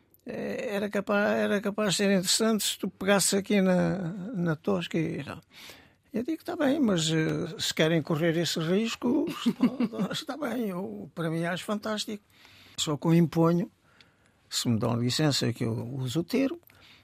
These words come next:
imponho uma condição. Pá, vou fazer aquilo que eu penso.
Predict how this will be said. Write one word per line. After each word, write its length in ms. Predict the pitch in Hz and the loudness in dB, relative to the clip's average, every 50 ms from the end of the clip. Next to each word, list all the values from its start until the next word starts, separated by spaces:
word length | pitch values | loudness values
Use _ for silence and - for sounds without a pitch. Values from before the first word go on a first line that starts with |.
| _ _ _ _ | _ _ _ _
imponho 380 | - 151 139 135 - 139 135 151 | 2 4 4 4 2 0 0 0
uma 120 | 156 165 | -2 -2
condição. 560 | - - 180 170 185 214 196 - 269 269 240 269 - - - - - - - 160 151 - - - - - - _ _ - - - - - - - - _ - - | -4 -4 -4 -4 -4 -4 -4 -4 -4 -4 -8 -8 -10 -16 -20 -20 -20 -18 -16 -14 -14 -14 -16 -18 -20 -20 -20 _ _ -20 -20 -20 -20 -20 -20 -20 -20 _ -14 -8
Pá, 120 | - 214 | -6 -6
vou 100 | 269 269 - | -6 -6 -10
fazer 400 | - - - - 156 165 160 147 | -14 -12 -8 -4 -2 -2 0 0
aquilo 220 | 160 156 - 185 170 | -2 -2 -4 -4 -2
que 80 | - | -2
eu 60 | 214 | -4
penso. 440 | - - - - - - - - - | -4 -6 -12 -10 -10 -10 -10 -10 -14